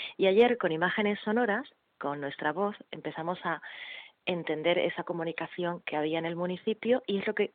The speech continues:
queremos extrapolar a la radio, que otra gente disfrute de esa experiencia vital que, que ayer disfrutamos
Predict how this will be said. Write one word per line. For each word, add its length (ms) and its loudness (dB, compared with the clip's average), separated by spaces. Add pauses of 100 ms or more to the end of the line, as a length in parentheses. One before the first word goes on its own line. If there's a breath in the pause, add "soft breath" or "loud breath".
(160)
queremos 360 2
extrapolar 540 0
a 60 0
la 100 0
radio, 400 -4
que 100 2
otra 260 0 (140)
gente 500 0 (500 loud breath)
disfrute 500 0
de 80 2
esa 120 -2
experiencia 460 -2
vital 400 -2
que, 400 -4
que 100 -8
ayer 160 -2
disfrutamos 540 -2